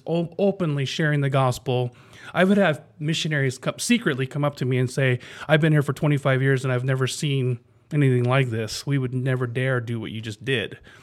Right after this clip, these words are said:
But I was able to get away with it 'cause I'm coming in as an entertainer, and so I can go and do s-,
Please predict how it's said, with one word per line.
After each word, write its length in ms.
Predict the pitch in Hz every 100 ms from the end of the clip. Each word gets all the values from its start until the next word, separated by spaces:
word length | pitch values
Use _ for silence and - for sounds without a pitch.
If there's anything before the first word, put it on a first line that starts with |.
| - - -
But 80 | 165
I 80 | 214
was 160 | 208
able 180 | 208 196
to 60 | 185
get 160 | 180
away 200 | 180 202
with 140 | 175 123
it 100 | -
'cause 440 | 123 113 - -
I'm 180 | - 135
coming 280 | 135 143 131
in 100 | 127
as 140 | 123
an 60 | 131
entertainer, 580 | 127 120 - 143 160 185 - - - - - -
and 140 | 143 131
so 100 | 147
I 140 | 143
can 160 | 143 131
go 240 | 143 147
and 100 | 135
do 280 | 135 135 131 - - -
s-, 120 | -